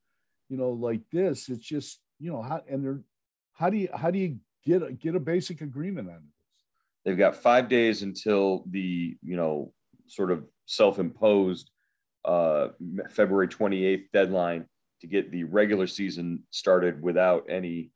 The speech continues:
Speaker 2: uh, delay in, in that regard. Uh, so who knows? Uh, i-,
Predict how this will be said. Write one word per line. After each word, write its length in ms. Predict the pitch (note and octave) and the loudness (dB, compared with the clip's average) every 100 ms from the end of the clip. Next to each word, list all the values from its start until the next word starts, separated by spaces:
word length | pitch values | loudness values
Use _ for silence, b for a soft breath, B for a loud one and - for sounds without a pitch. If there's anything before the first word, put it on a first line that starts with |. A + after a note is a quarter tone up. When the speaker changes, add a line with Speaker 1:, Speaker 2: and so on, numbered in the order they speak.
| _ _ _ _ | _ _ _ _
Speaker 2:
uh, 400 | F#2 E2+ D#2+ D#2 - C#2+ | -4 0 0 -2 -6 -6
delay 380 | F2+ F#2+ F2+ E2+ | -2 2 2 2
in, 320 | - F2 F2 | -4 -6 -8
in 140 | F2 F2 | -6 2
that 260 | G2 F#2 | 4 4
regard. 480 | F2 E2 E2+ D#2+ - _ _ _ _ - | 0 0 0 0 -6 _ _ _ _ -8
Uh, 160 | D#2+ | -6
so 260 | D#2 E2+ D#2+ | -2 -2 -2
who 140 | F2 | -2
knows? 360 | G2+ F2+ B1 - _ _ _ - | 2 2 0 -8 _ _ _ -18
Uh, 200 | D#2 C#2+ | -14 -12
i-, 80 | - | -14